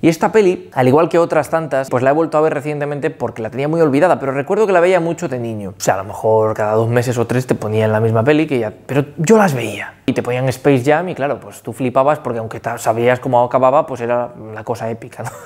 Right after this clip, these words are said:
<laughs> Y bueno, pues El Gigante de Hierro era preciosa, ¿no? Y era maravillosa. Y también ponían mucho esta película. Les gustaban mucho las pelis de finales de los noventa, claro.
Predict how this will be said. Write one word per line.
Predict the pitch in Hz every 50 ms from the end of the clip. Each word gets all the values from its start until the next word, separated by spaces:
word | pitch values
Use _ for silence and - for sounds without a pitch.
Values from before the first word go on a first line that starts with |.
| - - -
<laughs> | 254 - - - - - - - - - - 127
Y | 156 160
bueno, | 147 160 170 180
pues | 139 143 117
El | 113
Gigante | 113 120 123 123 135
de | 135 135
Hierro | 135 139 139 151 147
era | 139 139
preciosa, | 127 123 120 117 131 139 127 - - 107
¿no? | 110 - _ _ _ _ _ -
Y | - 127
era | 123 127 135
maravillosa. | 127 120 113 110 104 107 110 110 110 104 101 95 - - - - -
Y | - -
también | 147 151 196 233
ponían | 226 240 240 240 233 226
mucho | 226 226 - 208
esta | 190 - 165 160
película. | 220 254 240 - 139 107 65 - - - - - - - - _ -
Les | - 131 131
gustaban | 143 143 - 208 208 196
mucho | 196 202 190 208 190
las | 165 -
pelis | - 170 175 165 147
de | 151
finales | 131 143 135 143 143 139 131
de | 135
los | 139 139
noventa, | 151 175 233 285 214 - 117
claro. | 156 170 143 107 -